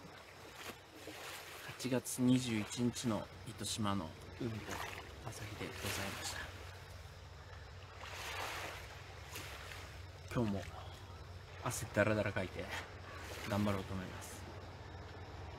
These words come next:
じゃあ、えー、今日も素敵な一日を。えー、ほぼ毎朝インスタライブ、佐藤豪志でした。もしお時間、都合がつけば、えー、福岡市の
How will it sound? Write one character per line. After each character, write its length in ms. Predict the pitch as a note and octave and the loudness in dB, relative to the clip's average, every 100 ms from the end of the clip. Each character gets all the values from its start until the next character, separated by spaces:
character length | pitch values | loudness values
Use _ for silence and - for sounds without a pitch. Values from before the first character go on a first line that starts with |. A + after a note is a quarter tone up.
| - - - - - - | -8 -8 -8 -6 -6 -2
じ 100 | B2 B2+ | 8 10
ゃ 60 | |
あ、 80 | G#2 - - - | 10 6 -6 -2
え 240 | G2+ F#2 D#2 E2 - - | -2 0 -2 -2 -4 0
ー、 20 | |
今 80 | A#2 G#2 | 4 6
日 60 | |
も 60 | G2 | 4
素 140 | - | 2
敵 160 | G2+ F#2 | -2 0
な 140 | G2 | 0
一 80 | F2+ F2 | 0 0
日 320 | F#2+ - F2+ | -2 -2 -2
を。 60 | F2+ - - - | -4 -4 -10 -8
え 160 | G2+ F#2+ | -6 -4
ー、 140 | - G#2 | -2 0
ほ 0 | |
ぼ 160 | F#2+ - - | 0 0 -2
毎 240 | G2 F#2 | 0 0
朝 220 | G2+ - | -2 -2
イ 80 | E2+ | -2
ン 100 | G2 | 0
ス 140 | F#2+ - | -2 -2
タ 80 | |
ラ 80 | F#2+ | -2
イ 80 | F2+ | -2
ブ、 60 | - | -4
佐 140 | - | -4
藤 200 | - A2+ G#2 | -2 0 0
豪 80 | A2 | 0
志 140 | - | -4
で 80 | G2+ | -4
し 80 | G2 | -4
た。 140 | - - G2+ G1+ G1+ G1+ G1+ - - - D#2+ - - | -2 -2 -2 -2 -2 -4 -4 -4 -4 -6 -8 -10 4
も 120 | G#3+ B3 | 12 12
し 220 | - - - - - - | 12 4 -8 -10 -2 4
お 80 | D#3+ | 6
時 80 | |
間、 240 | F3+ E3+ B2 - - - - - - | 8 8 8 0 -8 -4 -2 2 4
都 80 | C#3+ | 6
合 80 | C#3 | 8
が 220 | D3 C3+ - - - | 6 4 2 -10 -6
つ 60 | - | 2
け 100 | B2 | 4
ば、 140 | A2 - - - - - - - - - | 4 0 -4 -8 -8 -10 -10 -10 -8 -4
え 180 | G#2 G2+ | -2 -2
ー、 220 | - - | -4 -4
福 160 | - B2 | 4 6
岡 180 | B2 A#2+ | 6 2
市 140 | - | 0
の 100 | F#2+ | 0